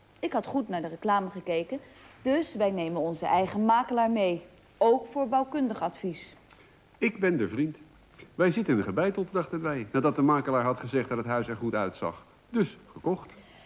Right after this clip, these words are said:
Speaker 1: Wij gaan enthousiast ons lege huis bekijken. Ik loop in de keuken te fantaseren over kleurige rolgordijntjes.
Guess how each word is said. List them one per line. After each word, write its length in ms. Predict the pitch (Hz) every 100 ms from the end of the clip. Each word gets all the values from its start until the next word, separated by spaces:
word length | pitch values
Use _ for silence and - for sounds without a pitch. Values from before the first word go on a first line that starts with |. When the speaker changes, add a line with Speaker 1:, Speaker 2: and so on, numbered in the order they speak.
| -
Speaker 1:
Wij 260 | 226 277
gaan 360 | 254 254 220 -
enthousiast 680 | 214 208 202 175 269 285 -
ons 240 | 196 175
lege 300 | 196 190 175
huis 260 | 185 214 202
bekijken. 540 | 196 185 170 170 165 - - -
Ik 140 | - 302
loop 220 | 311 302
in 100 | 233
de 80 | 196
keuken 340 | - 247 247 233
te 100 | 196
fantaseren 720 | 190 180 175 180 190 180 175
over 240 | 170 - 156 -
kleurige 640 | 214 247 294 240 190 175
rolgordijntjes. 1120 | 156 185 214 202 190 185 175 175 190 196 -